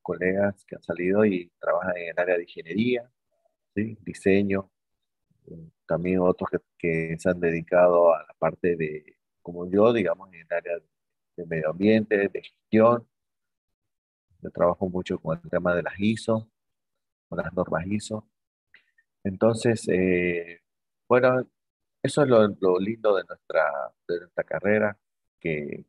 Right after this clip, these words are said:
podemos especializarnos en, en, en muchas, muchas especialidades, ¿no? Entonces, eh, lo,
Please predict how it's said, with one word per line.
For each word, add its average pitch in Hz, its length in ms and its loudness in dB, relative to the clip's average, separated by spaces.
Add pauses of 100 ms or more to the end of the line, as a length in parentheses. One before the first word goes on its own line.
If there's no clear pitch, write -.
(420)
podemos 90 360 -2
especializarnos 95 1080 -4
en, 82 240 -6 (840)
en, 90 440 -14
en 95 200 -8
muchas, 107 640 2 (200)
muchas 95 560 0
especialidades, 85 840 0
¿no? 107 60 -4 (800)
Entonces, 92 720 -2
eh, 82 340 -4 (1300)
lo, 92 100 0